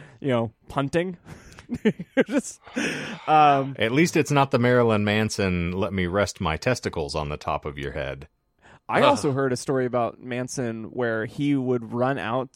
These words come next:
Speaker 1: to the front of s-, front of house soundboard and just put his arm across the soundboard and just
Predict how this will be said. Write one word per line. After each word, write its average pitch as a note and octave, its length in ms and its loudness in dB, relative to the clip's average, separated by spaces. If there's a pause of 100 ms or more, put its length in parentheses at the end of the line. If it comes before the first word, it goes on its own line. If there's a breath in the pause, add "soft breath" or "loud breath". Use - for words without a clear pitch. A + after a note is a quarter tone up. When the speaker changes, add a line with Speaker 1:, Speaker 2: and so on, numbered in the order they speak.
Speaker 1:
to B2+ 140 -4
the A2 160 -6
front A#2+ 340 -6
of A2+ 120 -8
s-, - 120 -16 (100)
front B2 220 -4
of A#2 80 -6
house A#2 260 -4
soundboard D#3+ 920 -4 (400 soft breath)
and A2+ 360 -4
just A2+ 380 -2 (600)
put D3 180 4
his C#3 160 4
arm C#3 440 0 (180)
across C#3 320 -2
the - 100 -10
soundboard D#3 440 -2
and C#3+ 80 -6
just - 160 -14